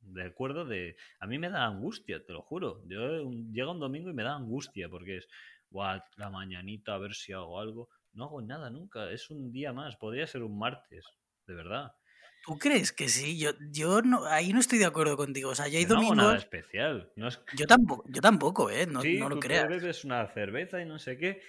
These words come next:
Speaker 1: y bueno,
Speaker 2: Bueno, me
Speaker 1: ¿para
Speaker 2: emborracho,
Speaker 1: qué?
Speaker 2: eso no es especial.
Speaker 1: Pues eso es que eres drogadicto.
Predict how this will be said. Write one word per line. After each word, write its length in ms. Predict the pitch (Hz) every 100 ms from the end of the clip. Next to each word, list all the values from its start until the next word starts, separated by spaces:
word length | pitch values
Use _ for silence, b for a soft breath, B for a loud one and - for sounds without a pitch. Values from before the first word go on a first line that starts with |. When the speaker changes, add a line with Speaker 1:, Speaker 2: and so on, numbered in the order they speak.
| B 113
Speaker 1:
y 260 | 101 90
bueno, 220 | 85 135
Speaker 2:
Bueno, 120 | 180 165
me 80 | 147
Speaker 1:
¿para 240 | 135 -
Speaker 2:
emborracho, 160 | 156 160
Speaker 1:
qué? 20 |
Speaker 2:
eso 120 | 135 151
no 80 | 156
es 60 |
especial. 500 | 156 120 - 147 120 - _ _ _ _ _ _ _ _ _ _
Speaker 1:
Pues 180 | 98 107
eso 140 | 110
es 40 | 139
que 100 | 156
eres 120 | 156
drogadicto. 680 | 151 160 156 104 - 71